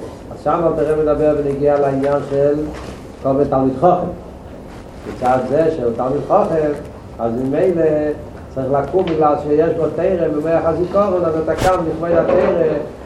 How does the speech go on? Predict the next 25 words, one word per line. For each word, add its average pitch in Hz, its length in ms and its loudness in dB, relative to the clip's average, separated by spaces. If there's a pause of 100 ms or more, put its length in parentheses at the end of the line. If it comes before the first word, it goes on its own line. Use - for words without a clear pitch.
(120)
ששם 160 340 2 (100)
נמצא 160 180 2
הקדוש 151 420 2
ברוך 131 140 2
הוא. 123 80 0 (920)
כאן 160 160 4
אל 180 120 4
תראה 170 220 4
מדבר 165 680 4
על 151 80 6
בור 170 280 2
ועמוד. 165 380 4 (1120)
יא, 120 100 2 (840)
שאין 220 240 4
לו 196 120 6
תרם. 123 260 0 (600)
ואף 196 400 4
על 240 140 4
פי 240 80 2
כן 226 220 6
צריכים 214 200 4
לקום, 220 640 4
לא 196 140 6
בגלל 196 340 6
התרם, 220 260 2